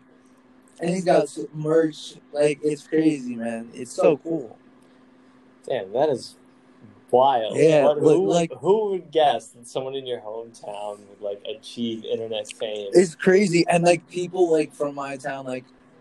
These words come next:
Speaker 1: me, myself, like, it was, like, we would, like, laugh at it. Not more, like,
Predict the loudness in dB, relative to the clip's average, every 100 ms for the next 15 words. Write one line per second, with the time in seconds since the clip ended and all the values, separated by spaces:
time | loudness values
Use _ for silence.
0 | -20 -12 -2 0 2 0 2 2 2 -2
1 | -2 0 0 0 0 -2 -8 _ _ _
2 | -2 2 4 4 2 0 0 0 2 2
3 | 2 2 0 0 0 -2 2 2 0